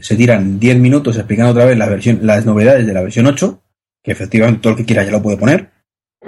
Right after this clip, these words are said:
y luego las novedades son que activan Apple Pay, que se sabía, y,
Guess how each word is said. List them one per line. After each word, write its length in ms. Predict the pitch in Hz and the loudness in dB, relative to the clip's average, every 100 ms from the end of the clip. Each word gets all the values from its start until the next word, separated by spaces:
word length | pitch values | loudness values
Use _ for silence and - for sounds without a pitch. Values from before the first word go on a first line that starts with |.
| - - - _ _ _ _ _ _ _ _ - | -20 -20 -20 _ _ _ _ _ _ _ _ -2
y 100 | 120 | 0
luego 520 | 131 165 196 - _ _ | 2 0 -2 -6 _ _
las 340 | 127 127 120 123 | 0 2 2 0
novedades 680 | 110 113 151 202 - - _ _ _ _ _ _ _ _ _ - | 0 2 2 0 -8 -18 _ _ _ _ _ _ _ _ _ -8
son 360 | - 110 95 _ | -2 -2 -4 _
que 100 | - | -10
activan 480 | 104 139 135 123 113 | -4 0 0 0 -2
Apple 240 | - 123 120 | -6 -2 0
Pay, 300 | 175 277 - _ _ _ _ _ _ _ _ _ _ _ - | 0 -2 -8 _ _ _ _ _ _ _ _ _ _ _ -14
que 120 | 95 | -14
se 100 | 110 | -8
sabía, 380 | 107 151 233 277 _ _ _ _ _ _ _ _ _ - | 0 0 0 -4 _ _ _ _ _ _ _ _ _ -2
y, 680 | 113 104 98 98 95 - | 0 0 -2 -4 -6 -8